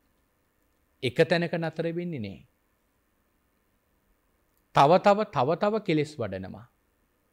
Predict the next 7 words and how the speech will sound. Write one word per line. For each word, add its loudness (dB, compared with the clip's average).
ඉතින් -6
එදා -4
දේවදත්ත -2
හාමුදුරන්ට -8
මෙහෙම -4
හිතුවිල්ලක් -10
ආවා. -16